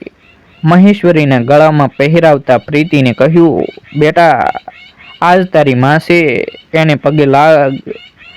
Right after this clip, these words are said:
પ્રીતિ મહેશ્વરીને પગે લાગતા મહેશ્વરીએ કહ્યું,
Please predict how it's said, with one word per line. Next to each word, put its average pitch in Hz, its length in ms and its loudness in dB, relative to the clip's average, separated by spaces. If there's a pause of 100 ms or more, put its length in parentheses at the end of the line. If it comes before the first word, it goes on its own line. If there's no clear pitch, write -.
(260)
પ્રીતિ 196 320 0
મહેશ્વરીને 147 760 2
પગે 165 360 0
લાગતા 135 380 0
મહેશ્વરીએ 139 720 0
કહ્યું, 160 600 0